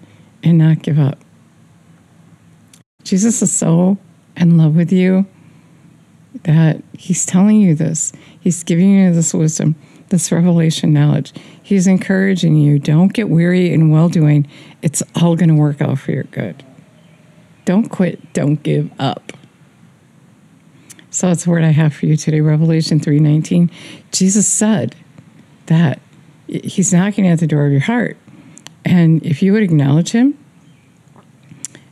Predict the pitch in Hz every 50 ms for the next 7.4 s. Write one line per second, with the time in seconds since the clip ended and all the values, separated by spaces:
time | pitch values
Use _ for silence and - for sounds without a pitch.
0 | _ - 175 165 180 175 151 - - - - - 175 170 165 180 175 160 - 156
1 | 131 127 139 170 240 285 - - - 165 143 143 139 - - 156 156 160 160 160
2 | - - 135 139 135 131 - - - - 135 139 143 139 - - 139 - - 131
3 | 147 131 - - - - - - - - - - - - - - - - - -
4 | - - - - - 196 220 240 240 220 - 226 220 226 247 254 262 240 - -
5 | 247 214 185 175 175 170 160 165 165 180 180 175 185 180 165 - - 165 147 139
6 | 139 - 147 143 151 143 151 165 170 - - - 170 - - 151 143 139 139 143
7 | 147 156 156 - 165 135 143